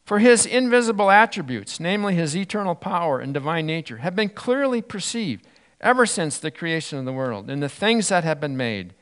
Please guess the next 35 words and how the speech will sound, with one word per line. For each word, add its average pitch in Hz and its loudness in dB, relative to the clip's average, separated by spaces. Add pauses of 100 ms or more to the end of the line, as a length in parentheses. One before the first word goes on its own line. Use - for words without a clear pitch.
(520)
So - -2
they 202 6
are 190 8
without 190 4
excuse. - -12 (600)
For 143 -2
although 180 8
they 170 4
knew 180 0
God, 190 6
they 143 -2
did 160 0
not 147 4
honor 170 4
him 175 -2
as 156 -2
God 156 -2
or 131 -10
give 131 -6
thanks 160 -4
to 156 -8
him, 156 -4 (400)
but 123 -10
they 139 -6
became 139 -2
futile 165 -6
in 113 -12
their 113 -10
thinking, 127 -14 (540)
and 123 -6
their 113 -4
foolish 143 -8
hearts - -12 (360)
were 101 -18
darkened." 104 -14